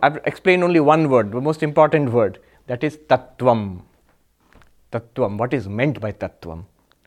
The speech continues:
And, uh, one more point and I'm done. See, basically, how do you locate this tattvam within yourself?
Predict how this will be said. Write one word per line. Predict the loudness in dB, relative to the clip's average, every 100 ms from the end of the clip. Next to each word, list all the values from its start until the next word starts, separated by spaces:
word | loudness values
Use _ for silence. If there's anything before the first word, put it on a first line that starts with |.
| _ _ _ _ _ _ _ _ _
And, | -6 -2 -2 -2 2
uh, | 4 4 2 -6 -6
one | -2 0
more | 0 -2
point | -2 -4 -4
and | -6
I'm | -6 -10
done. | -10 -6 -6 -8 _ _ _ _ _
See, | 0 0 -2 -10 _ _ _ _ _ -8 0
basically, | 2 2 -2 0
how | 2 2
do | 2
you | 2
locate | 0 0 -2
this | -4 -4
tattvam | -6 -4 -6 -6
within | -6 -6
yourself? | -6 -8 -8 -12